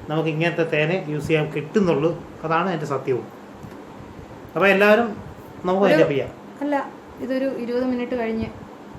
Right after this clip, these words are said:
Speaker 2: വാഷ് ചെയ്യണം. അപ്പോൾ അത് കഴിഞ്ഞിട്ട് നമുക്ക് ഒന്ന് ഇരുപത് മിനിറ്റ് വരെ വെയിറ്റ് ചെയ്യാം. അപ്പോൾ ഏകദേശം,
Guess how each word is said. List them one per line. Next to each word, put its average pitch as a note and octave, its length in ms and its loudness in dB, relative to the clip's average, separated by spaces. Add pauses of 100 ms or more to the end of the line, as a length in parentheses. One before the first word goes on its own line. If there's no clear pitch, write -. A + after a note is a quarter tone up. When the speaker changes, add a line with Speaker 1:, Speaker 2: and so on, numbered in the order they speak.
(200)
Speaker 2:
വാഷ് A3 240 2
ചെയ്യണം. G3+ 380 0
അപ്പോൾ A3 140 -2
അത് G#3 220 2
കഴിഞ്ഞിട്ട് G#3 340 0
നമുക്ക് A3+ 380 -2 (580)
ഒന്ന് A3 120 -2
ഇരുപത് A#3 300 2
മിനിറ്റ് G#3+ 240 0
വരെ A3 140 4
വെയിറ്റ് A3+ 240 0
ചെയ്യാം. D#3 300 -4 (1120)
അപ്പോൾ C#4 160 -2
ഏകദേശം, A#3+ 560 -2